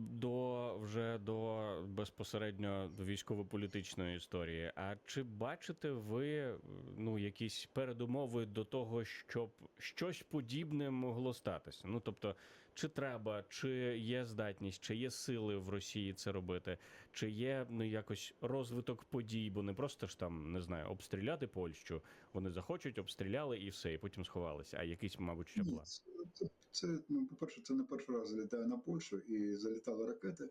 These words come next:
Speaker 2: і залітали дрони, і вилітали зараз, вони вже, е, прилетіли, е, у великій кількості. Це, поляки хочуть, ой, поляки, росіяни хочуть подивитися, як, е, по-, в Польщі будуть реагувати на такі дії, взагалі, як буде реагувати країна нато на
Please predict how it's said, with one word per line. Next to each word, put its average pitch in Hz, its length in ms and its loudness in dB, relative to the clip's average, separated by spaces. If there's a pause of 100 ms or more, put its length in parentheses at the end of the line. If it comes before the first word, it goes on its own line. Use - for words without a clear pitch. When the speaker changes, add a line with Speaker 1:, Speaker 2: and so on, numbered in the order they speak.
(540)
Speaker 2:
і 117 100 2
залітали 101 580 0
дрони, 139 580 2
і 107 40 -4 (140)
вилітали 110 520 0
зараз, - 320 0
вони 104 180 4
вже, 101 120 0
е, 101 400 -2
прилетіли, 104 600 2
е, 95 440 -2 (340)
у 104 100 0
великій 180 360 0
кількості. 254 600 -2 (160)
Це, - 160 -2 (2000)
поляки 185 300 2
хочуть, - 320 -4
ой, 98 140 0
поляки, 101 360 -2
росіяни 98 320 0
хочуть - 280 -4
подивитися, 156 460 0
як, 110 100 2 (140)
е, 117 360 2 (100)
по-, - 80 -2
в - 120 -6
Польщі 151 280 -2
будуть 110 220 2
реагувати 117 440 0
на 101 120 4
такі - 260 -2
дії, 139 220 4
взагалі, 110 300 2
як 104 160 2
буде 104 340 -2
реагувати 117 360 2
країна 113 340 2
нато 120 260 4
на 95 220 6